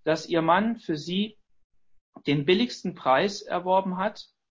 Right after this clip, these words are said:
Wenn die Frauen dann später zusammensitzen und sich gegenseitig zu übertrumpfen suchen, wie viel ihre Männer für sie bezahlt haben, spricht einer von vier Kühen und eine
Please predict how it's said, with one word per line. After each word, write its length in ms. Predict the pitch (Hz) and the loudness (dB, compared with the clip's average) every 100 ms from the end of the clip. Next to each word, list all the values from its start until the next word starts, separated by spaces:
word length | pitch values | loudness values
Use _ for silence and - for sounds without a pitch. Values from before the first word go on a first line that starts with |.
| _ _ _ _ _ _ | _ _ _ _ _ _
Wenn 160 | - 180 | 0 2
die 100 | 196 | 0
Frauen 440 | 196 175 214 247 | 2 4 4 4
dann 160 | 220 196 | 2 2
später 420 | - 202 208 214 | 0 0 0 -2
zusammensitzen 840 | - 185 185 226 214 170 175 - 180 | -6 -2 0 2 0 -4 -6 -6 -6
und 120 | 175 | -6
sich 200 | 170 - | -10 -4
gegenseitig 840 | 202 214 196 185 190 196 185 - | -2 -2 0 0 0 -6 -8 -8
zu 120 | - | -6
übertrumpfen 640 | 175 175 175 208 214 - 156 | 0 0 4 2 2 -2 -6
suchen, 520 | 160 180 190 208 220 - - - - | -2 -2 -2 -6 -8 -20 -20 -20 -10
wie 100 | 180 | -6
viel 240 | 170 202 202 | -2 0 2
ihre 180 | 196 170 | 0 0
Männer 480 | 175 208 202 202 - | 0 2 2 0 -6
für 100 | 160 | -6
sie 160 | 156 156 | -6 -6
bezahlt 540 | 151 - 180 220 220 | -6 0 4 4 2
haben, 420 | 151 165 202 202 _ _ _ _ _ _ _ - | -2 -2 -4 -8 _ _ _ _ _ _ _ -20
spricht 400 | - 180 180 - | -4 -2 -2 0
einer 260 | 180 190 202 | 2 4 2
von 240 | - 156 | -2 -6
vier 320 | - 214 202 | -4 0 0
Kühen 400 | 202 143 113 117 _ - _ _ _ _ - | -2 -8 -8 -10 _ -20 _ _ _ _ -4
und 240 | 156 - | -4 0
eine 420 | 170 185 220 214 | 2 4 2 0